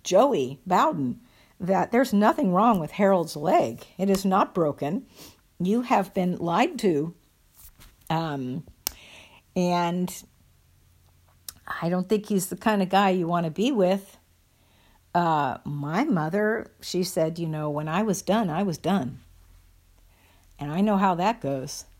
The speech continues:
I kinda got that in me too. When I'm done, I'm done. You ain't seen nothing until I care less. And that's the way I roll. And so, um, you know, you can,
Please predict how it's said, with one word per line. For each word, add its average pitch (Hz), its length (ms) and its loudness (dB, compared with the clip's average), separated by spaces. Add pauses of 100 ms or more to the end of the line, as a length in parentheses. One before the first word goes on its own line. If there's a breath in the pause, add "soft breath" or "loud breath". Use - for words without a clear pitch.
I 156 120 -4
kinda 196 320 -2
got 185 240 0
that 196 220 -2
in 147 100 -6
me 147 140 -8
too. 208 400 -4 (160)
When 113 160 -6
I'm 202 180 2
done, 190 400 0 (720 soft breath)
I'm 170 340 0
done. 156 400 -2
You 147 120 -6
ain't 180 220 -4
seen 202 320 2
nothing 185 360 0
until 139 380 -4
I 156 200 -2
care 170 340 -2
less. 147 560 -6 (640 soft breath)
And 147 180 -2
that's 170 260 0
the 180 80 0
way 165 240 -2
I 165 160 0
roll. 160 480 -4 (460 loud breath)
And 190 180 2
so, 185 420 4 (500 loud breath)
um, 165 340 2
you 202 100 2
know, 170 140 2
you 202 160 0
can, 214 260 0